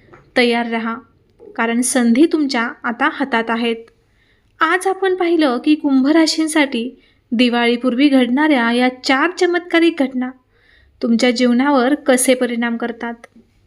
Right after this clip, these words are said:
या घटना आर्थिक, प्रेम, नशीब आणि नवीन जीवन अध्यायाशी संबंधित आहेत. तर जर तुम्हाला हा व्हिडिओ आवडला असेल तर लाईक करा,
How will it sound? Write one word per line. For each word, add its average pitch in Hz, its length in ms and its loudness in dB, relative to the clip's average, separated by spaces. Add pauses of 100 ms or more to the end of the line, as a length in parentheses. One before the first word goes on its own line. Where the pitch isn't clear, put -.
(720)
या 240 140 2
घटना 240 580 -4 (360)
आर्थिक, 233 600 -2 (300)
प्रेम, 240 440 0 (180)
नशीब 240 540 0 (240)
आणि 349 200 4
नवीन 330 420 4
जीवन 349 280 2
अध्यायाशी 285 640 0
संबंधित 240 580 0
आहेत. 233 300 -6 (720)
तर 269 280 4 (240)
जर 285 200 4 (100)
तुम्हाला 262 520 2 (380)
हा - 160 -4
व्हिडिओ 330 320 2
आवडला 339 420 2
असेल 269 500 0 (220)
तर 254 240 2
लाईक 269 420 0
करा, 233 240 -6